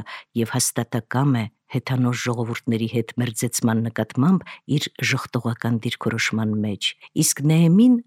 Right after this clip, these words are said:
գործունյա աշխարհական է, օժտված անսասան խիզախությամբ ու առաքինի բարի վարքով։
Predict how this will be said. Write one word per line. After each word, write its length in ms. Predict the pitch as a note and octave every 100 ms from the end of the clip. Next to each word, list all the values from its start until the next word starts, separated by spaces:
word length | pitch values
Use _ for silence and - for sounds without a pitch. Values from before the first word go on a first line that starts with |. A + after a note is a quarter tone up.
| _ -
գործունյա 560 | D3 D#3 - D#3 F#3+ -
աշխարհական 760 | F3+ - G3+ G#3 G3+ - A2
է, 120 | G#2 A2 - -
օժտված 600 | - D3 - A#2+ C3 - - -
անսասան 600 | C3 C3 - B2+ - B2+
խիզախությամբ 1000 | A#2+ B2+ B2+ A#2+ A2+ - B2 C#3+ E3+ -
ու 160 | - A#2+ G#2+
առաքինի 720 | - B2 A2+ - A2+ A2 A#2 D#3 D#3 _ -
բարի 340 | A2+ A#2+ A#2 A2+
վարքով։ 680 | A#2 A#2 - - G#2+ G#2